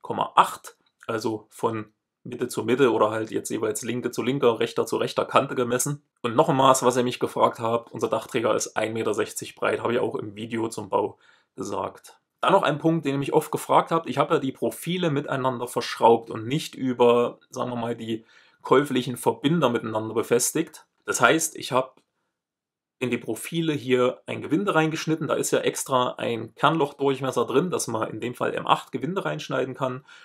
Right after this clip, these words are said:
Und dann habe ich mir Durchgangsbohrungen reingemacht und dann habe ich die so entsprechend verschraubt. Zu den Durchgangsbohrungen gibt's von den Herstellern der Profile richtig Bohrschablonen, dass man das so machen kann. Das ist also zulässig. Und,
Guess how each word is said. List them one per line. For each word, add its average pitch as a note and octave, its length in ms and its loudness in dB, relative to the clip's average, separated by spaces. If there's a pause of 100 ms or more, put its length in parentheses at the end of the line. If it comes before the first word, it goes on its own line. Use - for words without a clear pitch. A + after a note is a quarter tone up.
(140)
Und A#2 160 -8
dann A#2 180 2
habe A#2 140 0
ich A#2 80 -6
mir A2+ 140 -8
Durchgangsbohrungen B2+ 840 0
reingemacht A#2 680 -2 (1200)
und B2 120 -8
dann A#2 140 -2
habe A#2 120 -4
ich - 100 -12
die A#2+ 100 -12
so A2+ 200 -2
entsprechend A#2+ 440 -6
verschraubt. - 500 0
Zu - 120 -4
den A2+ 140 -2
Durchgangsbohrungen C3+ 840 0
gibt's - 480 -4
von A#2 220 -4
den A2+ 100 -2
Herstellern B2 480 -2
der B2 120 0
Profile C#3 720 -2
richtig B2+ 380 -8
Bohrschablonen, D#3 760 4
dass C3+ 160 0
man C#3 120 0
das C3+ 140 -4
so C3+ 120 0
machen C3+ 260 -2
kann. B2+ 300 0 (400)
Das - 140 -12
ist A#2+ 140 -8
also A2 200 -4
zulässig. C#3 800 0 (840)
Und, A#2+ 520 0